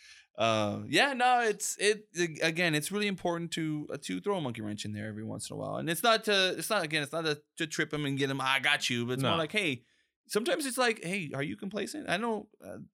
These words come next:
Speaker 1: I tell that to a lot of my people. Complacency is one of the biggest ones. It, it affects people every single day. So it's just, hey, kinda throw a monkey wrench in there. "Hey, sometimes, yeah, bro. It's not always, it's not always the same day, same, uh, same, uh, same thing, different day."
Speaker 2: Mm-hmm.
Speaker 1: Sometimes work sites change, and you just gotta make sure that you're able to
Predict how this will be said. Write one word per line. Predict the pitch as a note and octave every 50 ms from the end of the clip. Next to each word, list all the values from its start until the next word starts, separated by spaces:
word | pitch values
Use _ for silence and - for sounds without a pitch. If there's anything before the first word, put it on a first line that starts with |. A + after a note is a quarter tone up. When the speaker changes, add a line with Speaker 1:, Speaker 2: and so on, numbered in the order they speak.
| - G#2
Speaker 1:
I | D3+ D#3
tell | D3+ - F#3 E3+
that | E3+ E3 -
to | - D#3+
a | D#3
lot | D3+ D#3 D#3
of | D#3 D3
my | C#3+ C3
people. | D3 E3 F3+ - C#3 C3
Complacency | - - C3+ C#3 D3+ G3+ A#3 A3+ A3 G#3
is | F#3+
one | F3+ F#3+
of | F#3
the | F3
biggest | E3+ F3 E3 D#3+ - -
ones. | - E3 D#3+ C#3 A#2 A2+ A#2+
It, | B2 C3+ -
it | - C3 - - B2
affects | B2 A#2+ C#3+ D3+ D3 -
people | - C#3 C3 C3 A#2+
every | A#2 B2 B2+ B2+
single | B2 B2 A#2 G#2+
day. | A2 A#2 B2 A2+
So | A2+ - A2+ A2
it's | G#2+ -
just, | A#2 A2+ A#2 - - _ _ _ _ _ _ _ _
hey, | D#3 F3 E3 C#3+ A#2+ A#2 - _ _ _ _ _ _ _ _
kinda | - - F#3
throw | F#3+ F3+
a | F3
monkey | F3 F3+ F3+ F3
wrench | D#3+ D3 D3+
in | C#3+
there. | C3 B2 A#2+
"Hey, | B2 F#3 A3 A3+ E3+ - _
sometimes, | - - G#3+ - C4+ C#4 B3 B3
yeah, | D4 F4 F4
bro. | C4 C4+ - - E4 D4 B3 - _ _ _ _ D3 C#3 C#3+
It's | D3 - -
not | - A#3+ B3
always, | - G3+ G3 F3
it's | F3 F3+ F#3 -
not | B3 C#4+
always | A#3+ A3+ G#3+ E3+
the | D#3+
same | - F#3 D#3+ D3
day, | B2+ C#3 B2+ B2
same, | A#2+ - C#3 B2+ -
uh, | B2+ B2 A#2+ A#2 F#2 -
same, | - - C3+ B2+ B2 A#2 - -
uh, | A2+ A2+ A2 A2
same | - - A#2+ A2+
thing, | A#2 A2+ G#2
different | A2 G#2+ G#2+ G2+ G#2
day." | G#2 C#2+ D2 - _ _ _ A#2+
Speaker 2:
Mm-hmm. | A#2+ A2+ A2 A2+ A2 A#2
Speaker 1:
Sometimes | A2+ G#2+ C3 C3 C#3 C#3+ C3 C3 - - _ - - - -
work | A2+ A#2+ B2+ A#2
sites | - - D3 D#3 D3+ - -
change, | - D#3+ F3 D#3 A#2 A2+
and | A2+
you | A2+ A2
just | A2 A2 -
gotta | A2+ A2+
make | A#2 A2+ A2+
sure | - A#2
that | A#2 A2+ -
you're | A#2 A#2
able | A2+ A2+ A2+ A2+
to | - A#2 A2+ A2 A2